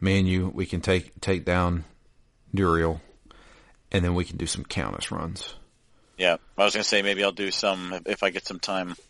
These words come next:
Speaker 2: Tomorrow night I'll have some time, maybe I'll just do some Countess runs to get started.
Speaker 1: There you go. Yeah, we'll do some Countess runs, get you some really good runes, or get you a good amount of runes. Um,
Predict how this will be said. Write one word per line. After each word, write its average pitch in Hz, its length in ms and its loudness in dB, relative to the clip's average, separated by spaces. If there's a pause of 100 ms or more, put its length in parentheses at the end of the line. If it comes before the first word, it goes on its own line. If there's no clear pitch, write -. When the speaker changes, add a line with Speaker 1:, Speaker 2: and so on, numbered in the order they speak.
(140)
Speaker 2:
Tomorrow 113 240 4
night 101 160 4
I'll 92 100 4
have 92 100 0
some 85 100 -12
time, 90 260 -4
maybe 90 200 -6
I'll 87 200 0 (320)
just - 160 -4
do 104 60 0
some 95 140 -4
Countess 92 340 2
runs 90 180 2
to 98 80 -4
get 95 100 -2
started. 92 420 2 (180)
Speaker 1:
There 92 140 4
you 80 80 2
go. 82 200 -2 (220)
Yeah, - 180 -2
we'll 90 140 0
do 110 100 2
some 104 180 2
Countess 98 440 2
runs, 92 160 2
get 95 140 0
you 85 100 -2
some 87 220 0
really 87 220 2
good 87 200 0
runes, 90 520 0 (100)
or 87 100 -4
get 92 180 -2
you 95 80 4
a 85 40 0
good 85 140 2
amount 87 280 2
of 87 60 2
runes. 87 440 -2 (640)
Um, 76 560 0